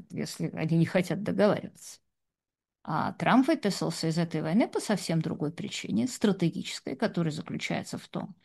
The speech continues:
что в ситуации, когда Соединённые Штаты слабее не могут контролировать Европу, они заинтересованы в том, чтобы Европа истощала сама себя.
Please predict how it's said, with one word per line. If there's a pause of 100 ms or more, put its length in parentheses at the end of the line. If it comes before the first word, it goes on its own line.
(220)
что
в
ситуации,
когда
Соединённые
Штаты
слабее
не
могут
контролировать
Европу, (440)
они
заинтересованы
в
том,
чтобы
Европа
истощала
сама
себя.